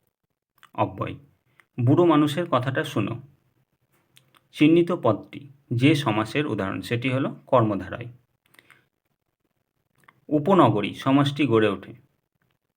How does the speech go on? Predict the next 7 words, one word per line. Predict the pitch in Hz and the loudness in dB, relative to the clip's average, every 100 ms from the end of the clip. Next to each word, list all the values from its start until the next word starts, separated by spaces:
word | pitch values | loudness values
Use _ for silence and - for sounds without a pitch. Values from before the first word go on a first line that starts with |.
| _ _ _ _ _ _ | _ _ _ _ _ _
উপনগরী | - 135 160 151 143 165 233 - _ _ _ _ _ _ _ _ _ _ _ _ _ _ _ _ _ _ - | -8 0 4 4 4 0 -6 -12 _ _ _ _ _ _ _ _ _ _ _ _ _ _ _ _ _ _ -10
সমীপ্য | - 139 160 165 - 190 - _ _ _ _ | 2 4 4 2 -4 -6 -6 _ _ _ _
অর্থে। | 104 - - - _ _ _ _ _ _ _ _ _ _ _ | -6 -6 -18 -20 _ _ _ _ _ _ _ _ _ _ _
মহাশয়ের | 117 127 165 170 175 180 - | 0 2 2 0 0 -2 -6
কি | - 160 | -10 -8
করা | 143 117 117 | 2 2 2
হয়, | 117 - | 0 -8